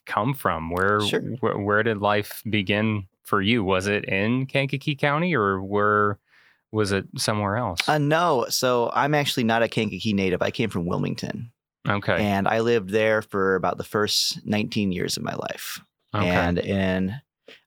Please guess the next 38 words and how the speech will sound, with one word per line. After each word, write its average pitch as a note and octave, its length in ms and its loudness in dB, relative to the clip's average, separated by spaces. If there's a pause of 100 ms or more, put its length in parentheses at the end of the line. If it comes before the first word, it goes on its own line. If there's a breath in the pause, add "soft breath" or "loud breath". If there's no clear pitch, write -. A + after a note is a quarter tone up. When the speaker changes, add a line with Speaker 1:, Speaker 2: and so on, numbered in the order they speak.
Speaker 2:
my G#2 120 0
mom, A#2+ 500 2
uh, G2 240 0
she A#2+ 160 0
got A2 80 2
a G#2 40 0
new A2 60 0
job A#2 540 0
in F#2+ 260 -2
Kankakee. G#2+ 460 -4
So A#2+ 120 -2
my F#2 100 0
family F#2+ 260 -2
moved G2 260 0
when G2+ 80 0
I - 20 -2
was F2+ 140 -4
nineteen. G#2 400 -2
I G2 60 0
moved F#2+ 160 -2
with F2+ 80 -8
my F2 100 -4
parents, A#2 540 -2
and F#2 100 0
then F#2 100 0
I F2+ 120 0
just - 160 -6
kinda F2 200 -2
went F#2 200 0
off F#2 240 0
and, F2 340 -4
and G2 100 -2
did F#2 140 0
my F2+ 140 0
own F#2+ 160 -2
thing F#2+ 180 -2
after F2+ 240 -2
that. G2 300 -2